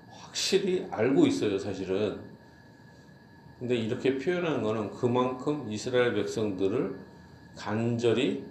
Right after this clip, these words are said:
구원하기를 원했다는 것입니다. 사도 바울도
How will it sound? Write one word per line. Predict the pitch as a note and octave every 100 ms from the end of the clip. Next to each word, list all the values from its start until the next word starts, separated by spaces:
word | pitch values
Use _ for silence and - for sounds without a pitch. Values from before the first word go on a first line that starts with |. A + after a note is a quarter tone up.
| - -
구원하기를 | - A#2+ C3 B2+ B2 G#2 G#2 B2+ G2+
원했다는 | F2+ G#2 C3+ C3+ A2 G2
것입니다. | F2 E2+ F2+ D#2+ E2+ - - - - - - - - - - - -
사도 | - G3+ A3 G3+
바울도 | C#3 A2 G#2+ C3+ E2+ -